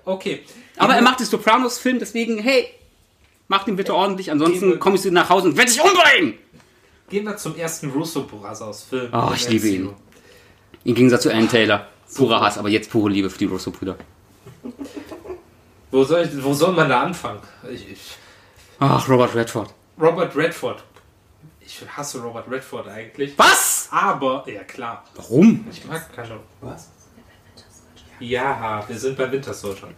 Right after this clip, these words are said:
Speaker 3: Ja, Vanessa, wir sind bei Winter Soldier.
Speaker 2: Wir sind bei Winter Soldier, dem besten Ma-, M-C-U-Film.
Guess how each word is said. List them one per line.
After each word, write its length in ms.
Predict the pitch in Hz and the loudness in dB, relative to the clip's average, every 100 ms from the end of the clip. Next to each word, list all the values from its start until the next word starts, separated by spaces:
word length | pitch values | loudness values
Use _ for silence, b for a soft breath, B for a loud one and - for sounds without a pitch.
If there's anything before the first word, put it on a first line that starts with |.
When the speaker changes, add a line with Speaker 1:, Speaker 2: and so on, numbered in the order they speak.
| _ - | _ -2
Speaker 3:
Ja, 220 | 139 151 | 2 4
Vanessa, 420 | 123 120 117 127 | 4 2 0 0
wir 80 | 123 | 0
sind 160 | 139 - | -2 2
bei 140 | 139 | 4
Winter 240 | 139 143 | 4 2
Soldier. 380 | 127 107 101 98 | -2 0 -2 0
Speaker 2:
Wir 80 | 135 | 2
sind 140 | 175 | 4
bei 200 | 190 170 | 4 2
Winter 240 | 226 285 302 | 4 4 4
Soldier, 320 | 175 147 135 | 2 2 4
dem 120 | 139 | 2
besten 260 | 175 208 233 | 2 2 2
Ma-, 180 | 226 220 | 2 4
M-C-U-Film. 600 | 233 226 233 269 165 | 2 2 -2 -2 -4